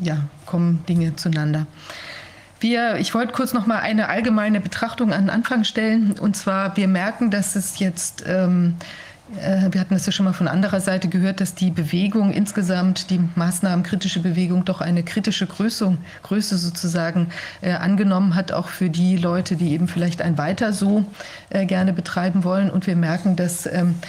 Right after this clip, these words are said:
sich in letzter Zeit vermehrt, wie will man's nennen, an uns, äh, sich an uns herangerobbt wird, ja, <laughs> von verschiedenen Seiten.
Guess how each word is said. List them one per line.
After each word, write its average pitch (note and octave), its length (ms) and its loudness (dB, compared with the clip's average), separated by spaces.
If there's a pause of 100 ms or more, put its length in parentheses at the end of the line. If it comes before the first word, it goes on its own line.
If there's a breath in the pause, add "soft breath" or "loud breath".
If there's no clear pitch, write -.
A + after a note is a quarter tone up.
(200 loud breath)
sich - 280 -4
in F3 100 2
letzter F#3 360 -2
Zeit F#3 220 -2
vermehrt, F3+ 520 0
wie F3 120 0
will F3+ 60 0
man's F3 260 0
nennen, G#3+ 240 2
an F#3 140 0
uns, - 340 -2 (100)
äh, F3+ 220 0
sich - 260 -4
an F#3 140 2
uns F#3+ 200 0
herangerobbt F#3+ 1080 0
wird, C4 380 -2
ja, G#3+ 220 0
<laughs> C4+ 40 -12
von - 320 -2
verschiedenen G#3 640 2
Seiten. G3 460 -2